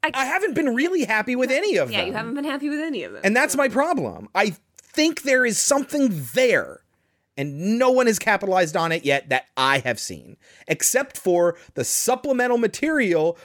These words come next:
Speaker 2: for Blair Witch, which
Speaker 1: Oh, I thought you were gonna say The House is October.
Speaker 2: No, which
Speaker 1: <laughs>
Speaker 2: for the most part does a good job, but there's still some bad parts. But it exists because they took it out of the actual movie.
Speaker 1: I will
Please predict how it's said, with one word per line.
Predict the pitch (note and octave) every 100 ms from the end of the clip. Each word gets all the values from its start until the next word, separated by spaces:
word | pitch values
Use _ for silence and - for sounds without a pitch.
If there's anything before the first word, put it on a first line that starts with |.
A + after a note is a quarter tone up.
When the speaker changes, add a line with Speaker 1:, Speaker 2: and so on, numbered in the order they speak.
| _
Speaker 2:
for | F#3
Blair | C#3 D#3 B3 C4+
Witch, | B3 B3+ G3+ - - - _
which | - A3
Speaker 1:
Oh, | G3
I |
thought | G3 C#4
you | B3
were |
gonna | D#4+ -
say | A3+
The | G3+
House | G3+ G3 G3
is | F#3+
October. | F#3+ G3+ - C4+ E3+
Speaker 2:
No, | E3 D3 A2 G2+ -
which | E3+ G4+ C5 C5+
Speaker 1:
<laughs> | D5
Speaker 2:
for | B4+
the | G3+
most | G3 G#3+ D4+ - -
part | - F3+ F3 - _ _ _ _ E3 C#3
does | G3+ A#3 A3+
a |
good | G3+ A3+
job, | F#3 F3+ E3 D#3+
but | D#3
there's | D#3 -
still | F#3 F#3
some | G3+
bad | E3+ F#3 F#3
parts. | - C#3+ C#3 - - - _
But | B3+ A#3+ - - _
it | A#3
exists | A#3 E3+ C#3 E3 F#4+ F#4
because | F3 C4 A#3+ - C#4 D4 F#3+
they | A#3
took | - - C4+ C4
it | C4
out | A3 C#4+ E4+
of | A3+ A3 A3+
the | G#3+ C4
actual | A3 A#3+ - B3 A#3+
movie. | A#3 C4 E4 D3+ G#2+ - - - - -
Speaker 1:
I |
will | F#4